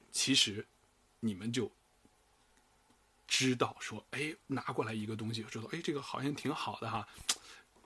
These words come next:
这是很，很动听、很美妙啊。拿过来，哎呦，这个不对呀，这意思，对不对？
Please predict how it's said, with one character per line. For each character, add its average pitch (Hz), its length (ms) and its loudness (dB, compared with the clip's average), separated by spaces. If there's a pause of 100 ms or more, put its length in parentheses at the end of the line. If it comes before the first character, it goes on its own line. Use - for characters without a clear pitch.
(120)
这 120 120 2
是 117 100 4
很， 110 280 0
很 113 180 -2
动 135 180 4
听、 123 160 2
很 113 140 -2
美 120 220 2
妙 110 180 -6 (220)
啊。 123 100 2
拿 117 140 6
过 135 80 6
来， 170 60 2
哎 165 40 8
呦， 110 140 4
这 202 260 4
个 98 80 -4
不 - 160 -8
对 262 380 8
呀， 98 160 -4
这 127 80 2
意 143 200 0
思， 117 160 -4 (760)
对 110 80 0
不 110 60 -2
对？ 98 120 -2